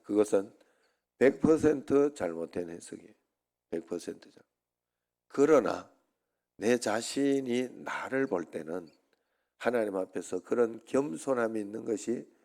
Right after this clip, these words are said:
백 퍼센트 좋습니다. 백 퍼센트 좋아요. 하나님 앞에. 그래서, 어, 그 하나님 앞에 내가 물질의 문제가 있으면 내가 물질을 좀 하나님께 아낀 것이 있는가?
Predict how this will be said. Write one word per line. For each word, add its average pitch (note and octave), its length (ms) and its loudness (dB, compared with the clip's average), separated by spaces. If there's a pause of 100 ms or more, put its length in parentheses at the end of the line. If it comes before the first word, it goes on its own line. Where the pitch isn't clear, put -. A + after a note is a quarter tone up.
(540)
백 B2 220 -2
퍼센트 - 500 -2
좋습니다. F#2+ 580 -14 (360)
백 - 260 -20
퍼센트 - 480 -16
좋아요. - 220 -20 (420)
하나님 E2 340 -12
앞에. E2 420 -14 (840)
그래서, F2+ 560 0 (540)
어, - 240 -12 (580)
그 - 80 -6
하나님 F#2+ 400 -2
앞에 F2+ 240 -4
내가 E2+ 440 -4 (220)
물질의 F#2+ 440 0
문제가 F2 440 -4
있으면 E2 360 -10
내가 E2 160 -10
물질을 F#2 540 -6
좀 F2 280 -6 (500)
하나님께 E2+ 680 -6
아낀 F#2+ 400 -12
것이 E2+ 260 -6
있는가? F2 600 -12